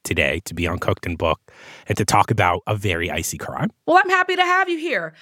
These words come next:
Speaker 2: Did you have ice cream trucks where you grew up?
Speaker 1: Of course, but I was not one of those children who would run after because I was always like,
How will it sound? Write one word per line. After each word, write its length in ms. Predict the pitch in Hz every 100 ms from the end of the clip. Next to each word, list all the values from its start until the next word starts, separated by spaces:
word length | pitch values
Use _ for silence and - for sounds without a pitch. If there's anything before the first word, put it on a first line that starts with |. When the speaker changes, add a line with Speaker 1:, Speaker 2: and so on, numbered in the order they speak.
| - -
Speaker 2:
Did 140 | 214
you 100 | 254
have 160 | 285 247
ice 220 | 233 240
cream 180 | - 247
trucks 420 | - 262 254 -
where 120 | 240
you 140 | 247 240
grew 200 | 254 254
up? 220 | 277 - _ _ _ _ -
Speaker 1:
Of 260 | 220 - -
course, 960 | - - 214 262 262 233 202 156 -
but 160 | - 180
I 100 | 185
was 380 | 165 160 208 190
not 240 | 202 190
one 160 | 156 175
of 80 | 160
those 260 | 156 135
children 680 | - - 147 147 160 165 160 - - - -
who 100 | -
would 120 | 156
run 220 | 127 131 127
after 540 | 113 127 - 175 170
because 320 | 151 143 151
I 140 | 156 160
was 280 | 156 143
always 560 | 139 139 135 127 117 -
like, 240 | 127 123